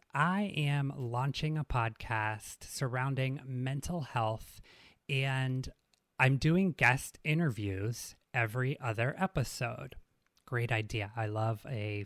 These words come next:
fifty fifty sort of split, by the way. Nicole says,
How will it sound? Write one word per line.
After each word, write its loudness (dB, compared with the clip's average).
fifty -2
fifty -4
sort -4
of -6
split, -8
by 2
the -4
way. -4
Nicole 2
says, 2